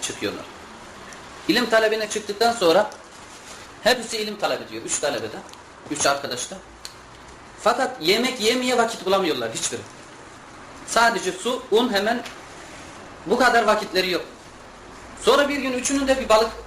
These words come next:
canı çekiyor. Balığı alacaklar, alacaklar fakat vakit yok balık almaya.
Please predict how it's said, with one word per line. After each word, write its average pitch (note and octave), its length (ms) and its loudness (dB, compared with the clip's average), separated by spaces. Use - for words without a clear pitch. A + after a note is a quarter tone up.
canı D3+ 200 2
çekiyor. G#2 360 -6
Balığı A#3+ 400 6
alacaklar, B3 480 2
alacaklar A#3+ 500 4
fakat - 280 -2
vakit A3+ 300 2
yok D#3 160 0
balık C#3 240 4
almaya. G#2+ 260 -4